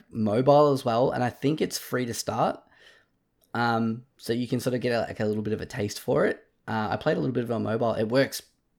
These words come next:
perfectly on mobile 'cause it's not something that you need precision for or anything like that. Um, it is just a digital board game. So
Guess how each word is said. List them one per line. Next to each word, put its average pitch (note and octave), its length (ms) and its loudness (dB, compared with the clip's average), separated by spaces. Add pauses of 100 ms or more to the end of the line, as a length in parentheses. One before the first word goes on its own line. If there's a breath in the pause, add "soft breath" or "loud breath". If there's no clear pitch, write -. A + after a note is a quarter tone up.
(200)
perfectly G2+ 400 -6
on - 100 -10
mobile - 400 -12
'cause - 180 -8
it's - 320 -8 (280)
not - 220 -6
something G2 260 -6
that G2+ 80 -10
you G#2 80 -6
need F#2+ 200 -8
precision G2 460 -6
for G2+ 260 -6
or G2+ 60 -6
anything G2 160 -6
like G2 180 -8
that. G2+ 240 -6 (500 loud breath)
Um, G2+ 380 -6 (460)
it F2+ 120 -10
is F#2+ 140 -8
just - 220 -6
a G2 60 -4
digital F#2+ 320 -6
board A2+ 280 -2
game. F#2+ 240 -6
So B2+ 240 2